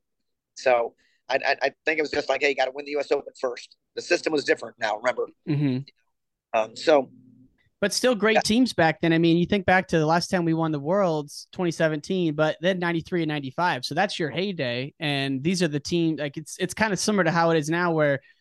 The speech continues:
Speaker 2: U S, you know, was, was really strong internationally.
Speaker 1: Yeah. No, we have a, we have an incredible team right now. And those guys, you know, they're, they're all, you, you can tell that, you know, they're all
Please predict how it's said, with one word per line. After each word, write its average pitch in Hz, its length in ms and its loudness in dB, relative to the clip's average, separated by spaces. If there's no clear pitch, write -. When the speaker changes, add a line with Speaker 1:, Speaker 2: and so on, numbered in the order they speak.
Speaker 2:
U 170 180 2
S, 160 300 -2
you 160 120 -4
know, 151 60 -2
was, 147 220 -2
was 139 200 -6
really 151 280 0
strong 160 360 0
internationally. 143 800 -4
Speaker 1:
Yeah. 120 200 -4
No, 160 180 6
we 180 100 8
have 196 100 4
a, 170 60 4
we 185 140 6
have 185 80 4
an 160 60 4
incredible 143 360 2
team 135 220 -8
right 127 180 0
now. 131 180 -2
And 135 80 -8
those 139 140 -4
guys, 135 280 0
you 135 80 -20
know, 127 140 -8
they're, 131 140 -4
they're 143 160 4
all, 147 320 2
you, 135 160 -12
you 139 120 -4
can 131 140 -2
tell 139 220 4
that, 131 160 -2
you 127 80 -8
know, 117 200 -6
they're 135 140 6
all 143 240 6